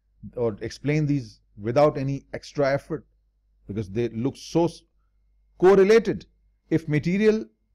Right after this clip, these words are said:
is of better quality, there will be less wastage, hence the less labor effort is needed. If the various, if the material is of substandard quality, usage would be adverse,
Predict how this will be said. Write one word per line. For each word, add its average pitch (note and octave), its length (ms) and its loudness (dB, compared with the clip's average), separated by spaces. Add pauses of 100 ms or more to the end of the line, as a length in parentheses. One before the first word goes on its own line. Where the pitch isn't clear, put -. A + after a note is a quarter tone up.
(220)
is D3 120 0
of A#2 160 0
better D#3+ 260 2
quality, C#3 520 0 (1300)
there C#3 180 2
will C#3+ 100 4
be C3 140 2
less F#3 240 2
wastage, D3+ 480 -2 (180)
hence F3 380 -2 (380)
the A#2+ 180 -4
less C3 420 2
labor D#3+ 340 2
effort D#3+ 380 -4
is C3+ 140 -6
needed. C3+ 340 -6 (180)
If C3+ 200 -2
the B2+ 80 -2
various, D#3+ 600 0
if A#2+ 180 -6
the B2 180 -4
material C3+ 640 -2
is E3+ 80 2
of D#3+ 100 0
substandard E3 680 -4
quality, G#2+ 500 0 (760)
usage D#3+ 520 4
would F3 180 2
be D3 140 2
adverse, C#3 540 2